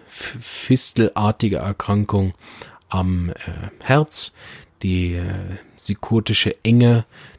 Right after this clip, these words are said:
der Verstopfung in den Bronchien, die tuberkulare Überempfindlichkeit, äh, an der, an der Schilddrüse und jetzt eine Schilddrüsenüberfunktion oder die psorische Empfindlichkeit im, äh, der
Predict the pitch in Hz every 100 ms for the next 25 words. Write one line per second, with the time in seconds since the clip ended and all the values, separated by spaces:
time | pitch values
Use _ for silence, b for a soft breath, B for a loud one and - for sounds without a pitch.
0 | - 95 - - - 104 - 110 107 101
1 | - 101 95 95 98 131 151 - 135 131
2 | 117 _ _ _ _ _ _ - - 95
3 | 92 98 95 - 92 87 87 - 110 101
4 | 98 95 - 95 92 90 - 90 87 -
5 | - B B B B B - 98 85 87
6 | - 101 92 92 92 - - - 95 95
7 | - 147 - 117 107 113 110 - B B
8 | B B 98 90 - 95 90 101 101 110
9 | 151 135 - 117 - 107 104 107 110 104
10 | 95 95 - 101 95 98 - 104 98 -
11 | 92 90 90 - 90 85 - - B B
12 | B B _ 104 92 90 90 87 90 85
13 | B B B B B B B B _ -
14 | 92 92